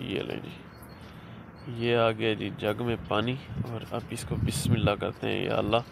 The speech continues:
बस इसी से शिफा दे दियो ताकि ये set हो जाए हमारे पास। ये बहुत तंग कर रहे हैं, मैं बहुत ज़्यादा परेशान हो चुका हूँ इसकी, इनकी वजह से। यकीन माने मुझे ख़ुद नहीं समझ आ रही कि यार ये मैं क्या करूँ। अभी एक और भाई ने भी कोई मशवरा दिया है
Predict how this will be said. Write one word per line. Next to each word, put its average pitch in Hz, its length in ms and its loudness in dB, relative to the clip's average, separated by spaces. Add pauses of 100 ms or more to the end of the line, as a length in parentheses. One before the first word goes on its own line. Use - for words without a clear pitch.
(560)
बस 127 160 2
इसी 143 200 -2
से 143 140 0
शिफा 127 300 6
दे 123 140 4
दियो 131 240 4 (500)
ताकि 131 220 0
ये 127 180 4
set 135 320 4
हो 123 80 6
जाए 123 140 4
हमारे 117 220 2
पास। 123 420 4
ये 120 360 2 (400)
बहुत 131 280 4
तंग 135 240 2
कर 123 140 6
रहे 120 180 4
हैं, 123 80 4
मैं 117 400 2
बहुत 131 340 0
ज़्यादा 139 240 4
परेशान 123 440 0
हो 110 100 0
चुका - 180 -2
हूँ 110 120 0
इसकी, - 240 -8
इनकी 120 260 -2
वजह 113 160 4
से। 135 220 0 (580)
यकीन 135 300 2
माने 139 360 8
मुझे 135 320 4
ख़ुद 151 260 4
नहीं 147 120 4
समझ 123 240 2
आ - 20 10
रही 123 140 4
कि 123 160 4
यार 120 120 8
ये 120 160 2
मैं 120 140 2
क्या 120 220 6
करूँ। 101 220 -2 (600)
अभी 143 220 8
एक 143 140 6
और 147 120 8
भाई 131 180 8
ने 135 140 6
भी 135 200 4
कोई 127 160 2
मशवरा 127 300 4
दिया 120 240 6
है 131 80 2